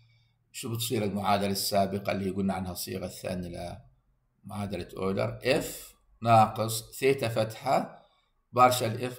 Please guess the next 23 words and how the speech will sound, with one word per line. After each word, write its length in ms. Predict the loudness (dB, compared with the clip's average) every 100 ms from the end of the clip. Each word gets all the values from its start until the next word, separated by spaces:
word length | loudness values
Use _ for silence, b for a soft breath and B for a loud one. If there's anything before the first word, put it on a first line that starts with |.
| 2
partial 320 | 2 2 -4
ثيتا 300 | -4 -6 -6
فتحة 300 | -8 -8 -8
تساوي 480 | -8 -2 0 0 -4
كونستانت. 600 | -8 -14 -16 -18 -20 -14
إذا 160 | -4 0
بنعوض 460 | 2 2 2 2 0
في 120 | 0
هاي 180 | 0 0
المعادلة، 540 | -4 -4 -4 -2 0
هي 340 | 2 0 -2
اف 320 | -4 -6 -16 -20 _ _ _ _ _ _ _ _ _ _ _ 2
ناقص 640 | 8 8 6 2 -2 0
ثيتا 280 | 0 0 -2
فتحة 800 | -4 -6 -8 -2 -2 -4 -16 _ _ _ _ _ 2
partial 440 | 6 6 4 2 2 -2 -14 _ _ -6
f 200 | -4 -6 -12 -14 0
partial 300 | 2 2 0
ثيتا 340 | -4 -6 -6 -6
فتحة 340 | -6 -8 -8
تساوي 380 | -6 -6 -4 -6
كونستانت 500 | -6 -6 -6 -8 -10
A. 160 | -12